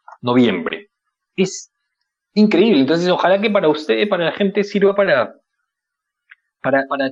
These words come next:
prestarle atención a estas, a estas películas, ¿no? Este, Javier, no sé qué tú, qué, qué pensamientos tengas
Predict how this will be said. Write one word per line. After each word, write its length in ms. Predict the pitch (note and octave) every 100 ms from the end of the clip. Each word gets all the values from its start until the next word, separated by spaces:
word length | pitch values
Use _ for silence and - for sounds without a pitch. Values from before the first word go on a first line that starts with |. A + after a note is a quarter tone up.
| -
prestarle 380 | C#3 - E3+ F#3
atención 320 | C#3+ C#3+ D3+
a 20 |
estas, 400 | D3+ F3 E3+ -
a 60 | C3+
estas 220 | B2+ D3+
películas, 460 | C3+ C#3+ D#3+ B2 G2
¿no? 200 | G#2 D3+ G#3
Este, 800 | G2+ - - G#2 G2 F#2 F2+ F2+ _ _ _ _ _ _ _ -
Javier, 260 | C3 C#3+
no 120 | C#3
sé 140 | C#3+ C3+
qué 80 | C#3
tú, 260 | C#3+ C#3+ C#3
qué, 180 | C#3 C3+
qué 80 |
pensamientos 460 | C#3 C3 B2+ B2+ -
tengas 460 | C3 A#2+ G#2+ -